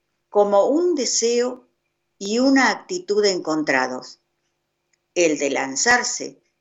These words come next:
sobre la presunta víctima que era él y el de precaverse, titubeante, de los mastines que no admitían réplicas. El momento aquel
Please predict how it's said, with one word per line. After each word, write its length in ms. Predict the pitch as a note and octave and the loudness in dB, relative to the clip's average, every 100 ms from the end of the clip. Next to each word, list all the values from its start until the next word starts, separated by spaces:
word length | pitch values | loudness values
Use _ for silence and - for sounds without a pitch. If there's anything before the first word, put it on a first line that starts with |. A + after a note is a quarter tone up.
| _ - | _ -12
sobre 400 | - D3+ C#3 C#3 | -4 -4 -4 -8
la 160 | C3+ | -10
presunta 540 | - C#3 F#3 F3+ F3 D#3+ | -10 -8 -6 -4 -2 -2
víctima 560 | G3 - C#3+ C3+ D3 | -2 -6 -8 -6 -8
que 280 | - C3 D3 | -6 -2 2
era 180 | E3+ G3+ | 4 6
él 360 | G#3 G#3 - _ _ _ _ _ _ _ - | 6 4 -6 _ _ _ _ _ _ _ -12
y 200 | A#3 C#4 | -2 0
el 180 | C#4 F#3+ | 0 -2
de 100 | F#3 | -4
precaverse, 1080 | F#3 C#4+ D#4 F#3 F3+ G#3+ G#3 - G3 - _ _ _ - | -2 -4 -2 0 0 0 -2 -8 -10 -12 _ _ _ -18
titubeante, 880 | C#3 - F3+ A3+ B3+ G#3+ F#3+ G#3+ - _ _ _ _ | -18 -10 -6 -2 -2 -4 -8 -8 -10 _ _ _ _
de 200 | C#4 C#4+ | 0 2
los 220 | C4+ C4+ | 2 0
mastines 720 | B3+ - C4+ A#3+ A3 A#3 - _ _ _ _ _ | -6 -6 -4 -2 -4 -8 -16 _ _ _ _ _
que 200 | - A#3+ | 2 2
no 300 | A#3+ C4+ D4+ | 4 2 2
admitían 600 | D4+ A#3 F#3 - F#3 F#3+ | 2 -2 -6 -2 0 0
réplicas. 760 | D#3+ C#3+ C#3 C#3 C#3+ C#3+ - - _ _ _ _ _ _ _ _ _ _ _ _ | 0 -2 -2 -6 -6 -8 -10 -20 _ _ _ _ _ _ _ _ _ _ _ _
El 100 | B3 | 0
momento 460 | B3 B3+ C#4+ E4+ C4+ | 2 4 2 2 0
aquel 440 | A3 B3 C4+ - | 0 -2 -2 -4